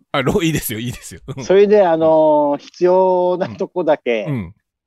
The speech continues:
Speaker 2: あの、中村圭さんにも了承を得て、
Speaker 1: うん、うん、うん。
Speaker 2: 書籍化以降に、
Speaker 1: うん。
Speaker 2: 音源公開スペシャルっていうのは
Speaker 1: そうですね。
Speaker 2: どうでしょう？
Speaker 1: うん、うん。後に使われるということで。あの、
Speaker 2: そうですね。
Speaker 1: うん、うん。
Speaker 2: そちらで、あの、プロモーションのお役立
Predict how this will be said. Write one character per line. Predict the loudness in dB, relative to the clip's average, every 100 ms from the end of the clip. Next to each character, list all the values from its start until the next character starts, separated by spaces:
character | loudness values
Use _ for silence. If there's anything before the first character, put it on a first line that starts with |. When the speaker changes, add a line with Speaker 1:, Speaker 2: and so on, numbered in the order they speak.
| _ _ _ _ _ -16
Speaker 2:
あ |
の、 | -14 -14 -8
中 | -8 -2
村 | -2 -2
圭 | 0 -2
さ | -2 -10
ん |
に | -10
も | -12 -4
了 | -2 -2
承 | -2 -2
を |
得 | -2 -6
て、 | -8 -10
Speaker 1:
う | -6
ん、 | -6 -8 -12
う |
ん、 | -12 -12 -14
う |
ん。 | -16 _ _
Speaker 2:
書 | -6
籍 | 0 -2 -2 -2
化 | 0 0 -6 -10
以 | -12
降 | -4 -2 -2
に、 | -6 -14 -12
Speaker 1:
う | -10
ん。 | -12 -16 _ _ _ _
Speaker 2:
音 | -4 -2
源 | -2 -4 -4
公 | -2 -2
開 | 0 -4
ス | -2
ペ | -4
シ | -4
ャ | -8
ル |
っ | -12
て | -16
い |
う | -20
の |
は | -20 -20 _ 0
Speaker 1:
そ | 0
う |
で | 2
す |
ね。 | -4 -8 _ -10
Speaker 2:
ど |
う | -10
で |
し | -10
ょ |
う？ |
Speaker 1:
う |
ん、 | -14
う |
ん。 | -16 _ _ _ _ _ _ _ _ _ -2
後 | 0 0
に | -2 -2
使 | 0
わ | 0
れ | 0
る | -4
と | -8
い |
う |
こ | -10
と | -14
で。 | -20 _
あ | -12
の、 | -12
Speaker 2:
そ | -12 -14
う |
で |
す | -14
ね。 | -10 -4
Speaker 1:
う | -4
ん、 |
う |
ん。 | -4 -6 -10 -14 _ -20 -20 _
Speaker 2:
そ | -4 -4
ち | 2 2
ら | 4
で、 | 2
あ | 0
の、 | -2
プ | 0
ロ | 0
モ | 0 -4
ー |
シ | -6
ョ | -6
ン |
の | -2
お | -2
役 | -2
立 | -4